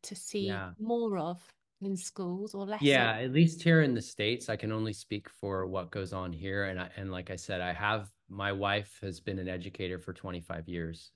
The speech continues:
Speaker 2: She's currently a teacher librarian and, and
Speaker 1: Mm-hmm.
Speaker 2: loves what she's able to do now, but she was in the classroom for a long time. And so the
Speaker 1: Mm.
Speaker 2: complaint here in the States is they just don't have enough resource, right? So a teacher might have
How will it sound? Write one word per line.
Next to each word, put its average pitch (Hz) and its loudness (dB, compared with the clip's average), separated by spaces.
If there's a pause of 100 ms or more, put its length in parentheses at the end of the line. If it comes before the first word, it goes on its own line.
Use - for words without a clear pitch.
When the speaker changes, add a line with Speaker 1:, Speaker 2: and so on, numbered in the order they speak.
Speaker 2:
She's 90 -6
currently 98 -4
a 87 -4
teacher 92 -6
librarian 95 -4 (100)
and, 90 -4
and 95 -6
Speaker 1:
Mm-hmm. 98 -2
Speaker 2:
loves - -6
what 87 -6
she's 90 -6
able 87 -2
to - -8
do 85 -2
now, 80 -4 (100)
but 95 -4
she - -2
was 104 0
in 101 -2
the 95 -4
classroom 92 -2
for 85 -6
a 85 0
long 82 -2
time. 80 -8
And 90 -6
so 101 -2
the - 0
Speaker 1:
Mm. - -12
Speaker 2:
complaint 98 -6
here 104 0 (100)
in 92 -6
the 87 -4
States 131 0
is 98 -6 (680)
they 120 4
just 113 0
don't 107 0
have 98 0
enough 95 -4
resource, 87 -8 (180)
right? 90 -2
So 98 -2
a 90 -2
teacher 107 -2
might 92 -2
have 87 -4